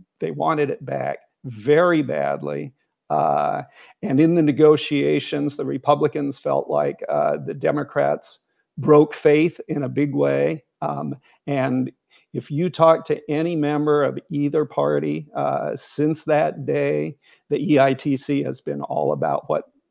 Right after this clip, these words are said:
the Re-, Repubs think the Dems did two years ago, two, three years ago. And, well, you know, term limits might get us to where <laughs> we're, someday we're past that, but we're a long ways from being past it.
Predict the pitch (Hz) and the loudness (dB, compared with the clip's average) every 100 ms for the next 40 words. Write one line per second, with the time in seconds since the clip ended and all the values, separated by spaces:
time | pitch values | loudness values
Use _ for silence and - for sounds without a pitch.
0 | 233 139 151 85 - 151 139 135 143 - | -18 -10 -6 -6 -6 -8 -2 0 0 -2
1 | 147 143 147 151 151 - - - 156 143 | -4 -4 -6 -6 -6 -6 -10 -8 -8 -10
2 | 151 147 151 147 - - - - 165 - | -10 -8 -8 -8 -10 -12 -12 -12 -10 -8
3 | 73 143 147 98 76 80 - 156 156 147 | -8 -8 -8 -6 -4 -4 -2 -2 -4 -6
4 | - - - 175 196 180 170 156 156 175 | -16 -16 4 6 6 4 6 4 4 4
5 | 190 170 147 135 147 139 139 143 143 - | 4 2 2 0 -2 -2 0 0 -2 -2
6 | 147 131 127 135 - 165 - 165 175 143 | -2 0 0 0 0 -2 4 2 4 2
7 | 123 131 139 139 143 - 131 - 143 143 | 2 -2 0 0 0 -2 -4 -4 -6 -4
8 | 139 135 139 131 123 67 - - - 50 | -4 -4 -2 -2 -2 -6 -8 -12 -12 -12
9 | 50 - - - - - | -14 -14 -14 -14 -18 -20